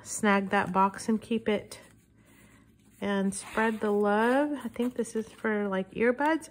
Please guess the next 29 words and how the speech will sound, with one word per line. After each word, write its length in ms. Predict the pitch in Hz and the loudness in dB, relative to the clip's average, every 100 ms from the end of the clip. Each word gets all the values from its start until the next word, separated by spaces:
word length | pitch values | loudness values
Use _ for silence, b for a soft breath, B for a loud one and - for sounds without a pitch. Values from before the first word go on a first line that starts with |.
| - | 2
Oh, 220 | 247 226 | 4 4
so 340 | 226 - 311 | 0 0 0
cute. 800 | 254 - - 262 240 165 - - - - - | 0 -6 0 4 4 4 -2 -14 -20 -20 -6
Very, 360 | 320 311 277 226 | 0 4 4 6
very 340 | 208 196 190 | 6 6 4
cute. 640 | 190 - 226 185 170 127 - - - _ - - - - | 0 0 4 4 4 2 -2 -20 -20 _ -20 -20 -20 -6
I 200 | 196 196 190 | -4 -2 0
love 380 | 254 359 240 | 2 2 2
this. 380 | 165 98 - - - B B B - | -2 -2 -10 -12 -16 B B B 4
You 80 | |
know, 40 | 226 | 6
you 80 | 214 | 6
can 120 | 226 | 4
even 160 | 190 | 2
put, 180 | 180 196 | 2 0
like, 180 | 180 175 | 0 2
a 60 | 175 | 2
measuring 460 | 180 180 196 202 | 4 2 2 0
tape 260 | 202 202 202 | 0 -2 0
in 120 | 196 | 0
it 280 | 208 208 - | 0 -2 -2
or 340 | 175 165 170 165 | -4 -2 -4 -4
something 340 | 170 165 185 | -6 -2 -2
like 220 | 170 175 | -2 -4
that 340 | 165 170 208 190 | -4 -2 -2 -4
if 160 | 185 | -4
you 240 | 190 175 180 B B B B | -4 -2 -6 B B B B
so 480 | - - - 269 220 | -14 -12 0 2 4
desire. 760 | 190 185 175 165 165 175 247 | 2 2 2 2 4 4 4